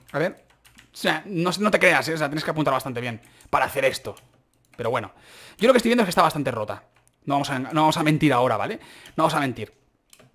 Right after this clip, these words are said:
Tengo el chat ahora mismo, chicos, eh, el chat en directo, eh, diciéndome cosas y me están entreteniendo mucho, pero estoy aguantando porque estoy grabando un vídeo. Bueno, bien, primera partida. No ha estado mal, mata bastante,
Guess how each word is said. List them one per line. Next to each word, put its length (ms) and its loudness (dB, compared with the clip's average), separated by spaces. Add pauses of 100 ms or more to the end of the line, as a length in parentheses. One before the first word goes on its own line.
(180)
Tengo 220 4
el 60 2
chat 180 4
ahora 160 6
mismo, 240 2
chicos, 540 -2 (280)
eh, 400 -2
el 80 -6
chat 220 -6
en 100 -2
directo, 640 -2
eh, 340 -4
diciéndome 400 -4
cosas 340 -2 (220)
y 80 -6
me 80 -2
están 160 -2
entreteniendo 420 2
mucho, 360 -2 (260)
pero 380 2
estoy 220 0
aguantando 880 2
porque 120 -8
estoy 140 -6
grabando 220 -2
un 40 -4
vídeo. 280 -4 (680)
Bueno, 360 6 (320)
bien, 480 4
primera 280 6
partida. 460 0 (140)
No 100 0
ha 40 2
estado 260 -2
mal, 260 -4
mata 220 -2
bastante, 480 -4